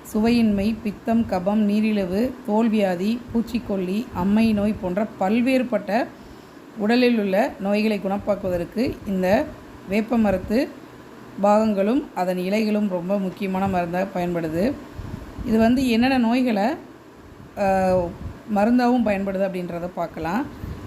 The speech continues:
வேப்ப மரம் வந்து வீக்கம், கட்டிகளை கரைக்கிறதுலேருந்து நம்ம நா-, பித்தம் சம்பந்தமான நோய்களை குணப்படுத்துறதுக்கு இதை, இதனுடைய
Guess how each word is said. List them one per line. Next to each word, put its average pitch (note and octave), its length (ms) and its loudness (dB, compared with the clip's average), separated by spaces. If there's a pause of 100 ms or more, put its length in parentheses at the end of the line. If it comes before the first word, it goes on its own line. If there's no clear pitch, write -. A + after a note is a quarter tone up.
(120)
வேப்ப B3+ 300 4
மரம் B3 280 4
வந்து F#3+ 360 -2 (1080)
வீக்கம், C4 440 4
கட்டிகளை G#3 500 0
கரைக்கிறதுலேருந்து F#3+ 920 -2 (340)
நம்ம F#3+ 200 0
நா-, F#3+ 300 2 (120)
பித்தம் C#4 320 2
சம்பந்தமான G3 580 0
நோய்களை G#3+ 420 2
குணப்படுத்துறதுக்கு F#3+ 920 -4 (500)
இதை, G3+ 160 4 (160)
இதனுடைய G#3 600 2